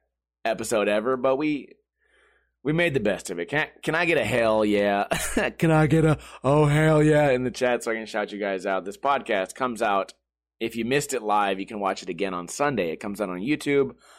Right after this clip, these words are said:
iTunes, Podbean. Just type in, um, Stop Crying Poser.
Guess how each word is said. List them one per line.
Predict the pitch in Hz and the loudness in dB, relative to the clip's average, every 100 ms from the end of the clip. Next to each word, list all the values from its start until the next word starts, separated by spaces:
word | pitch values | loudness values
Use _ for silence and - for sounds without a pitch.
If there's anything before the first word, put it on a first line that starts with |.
| _ - | _ -2
iTunes, | 135 139 143 135 127 | -2 0 0 -2 -4
Podbean. | - 117 117 98 123 143 143 - | -6 0 2 2 -2 -2 -4 -8
Just | - - | -16 -10
type | 113 104 104 | -6 -6 -4
in, | 98 | -4
um, | 92 87 82 80 71 62 _ _ _ _ - | -4 -4 -4 -8 -12 -18 _ _ _ _ -20
Stop | - 107 95 | -6 -4 -4
Crying | - 110 87 | -6 -6 -4
Poser. | 85 147 143 143 139 | 0 2 2 2 -2